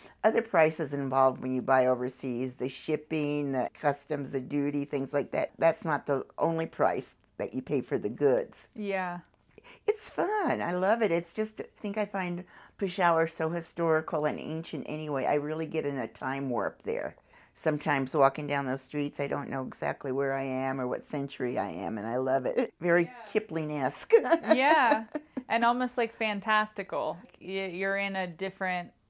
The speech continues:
Speaker 2: world and can almost be somebody else.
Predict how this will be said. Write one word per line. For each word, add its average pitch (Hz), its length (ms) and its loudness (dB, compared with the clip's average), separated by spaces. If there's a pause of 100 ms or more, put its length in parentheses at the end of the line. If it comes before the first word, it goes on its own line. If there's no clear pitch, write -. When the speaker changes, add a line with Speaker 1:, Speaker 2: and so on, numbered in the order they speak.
Speaker 2:
world 180 720 0
and 170 200 -8 (200)
can 175 420 -8 (100)
almost 180 640 -4 (200)
be 208 180 -6
somebody 139 540 -6
else. 95 360 -6